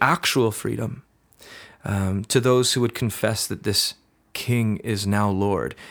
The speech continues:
And then we live the upside down wisdom of the cross. I mean, in context that we're in now, oftentimes throughout history, the church in times of plague and in times of outbreak and viral outbreak, um, w-,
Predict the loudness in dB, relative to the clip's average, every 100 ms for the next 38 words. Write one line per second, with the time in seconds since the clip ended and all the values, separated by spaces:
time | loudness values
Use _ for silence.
0 | -4 0 2 4 2 4 6 4 2 -2
1 | -8 -20 _ _ -20 -16 0 4 4 4
2 | 4 6 4 4 4 4 2 0 2 4
3 | 4 4 -2 -6 -8 -16 -20 -20 -20 -20
4 | -6 0 2 2 2 0 2 0 2 0
5 | -2 -6 -4 0 2 2 2 4 2 2
6 | 0 0 0 0 0 0 0 0 -2 0
7 | 0 0 2 2 2 0 -4 -8 _ -2
8 | 2 2 2 -2 2 4 4 4 0 0
9 | 0 0 0 -4 -8 -20 0 2 4 2
10 | 0 0 0 4 4 4 4 2 0 0
11 | -2 -6 -20 -20 -20 -20 -20 -20 _ _
12 | -4 -2 0 0 -2 -6 -12 -20 _ _
13 | _ _ -20 -20 _ _ -14 -14